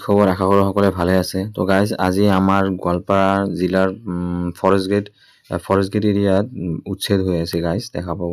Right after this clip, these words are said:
আপোনালোকে, মই দেখাম আপোনালোকক। মই গৈ আছোঁ সেইকাৰণে, যে কোন কোন ঠাইত উচ্ছেদ হৈ আছে মই আপোনালোকক দেখাম। এয়া মোৰ ভাই মোৰ লগত আছে আৰু মই যাই আছোঁ এতিয়া, এ, আমাৰ দোকানো অলপ পৰিছে উচ্ছেদৰ জাগাত,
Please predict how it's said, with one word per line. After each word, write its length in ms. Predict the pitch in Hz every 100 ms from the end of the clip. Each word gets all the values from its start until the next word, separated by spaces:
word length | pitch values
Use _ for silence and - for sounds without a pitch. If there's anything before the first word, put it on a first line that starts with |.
| 85
আপোনালোকে, 360 | - 87 85 95
মই 100 | 90
দেখাম 240 | 85 82 87
আপোনালোকক। 440 | 82 85 82 113 139 _ _ _ _
মই 160 | 90 92 87
গৈ 200 | 87 90
আছোঁ 160 | 90 92
সেইকাৰণে, 480 | 90 85 90 87 92 131 - _
যে 120 | - 87 85
কোন 140 | 92 90
কোন 160 | 95 92
ঠাইত 240 | - 90
উচ্ছেদ 320 | 90 90 95 87
হৈ 120 | 95
আছে 220 | 87 85 92
মই 120 | 104
আপোনালোকক 400 | 90 90 85 82 82
দেখাম। 320 | 82 87 95 135 _ - - _ _
এয়া 140 | 90 92
মোৰ 220 | 95 92
ভাই 240 | 85 87 87
মোৰ 180 | 90 90
লগত 260 | 90 90 90
আছে 240 | 87 - 101 - _ _ _ 85
আৰু 160 | 87 87
মই 240 | 87 87 87
যাই 240 | 87 85 85
আছোঁ 200 | 87 92
এতিয়া, 280 | 90 - 92 120 - _ _ -
এ, 60 | 82 80 78
আমাৰ 200 | 87 90
দোকানো 360 | 85 85 90 92
অলপ 200 | 92 90 -
পৰিছে 400 | 92 90 90 101 113 -
উচ্ছেদৰ 500 | 87 87 - 90 90 87 - - - 101
জাগাত, 280 | 85 90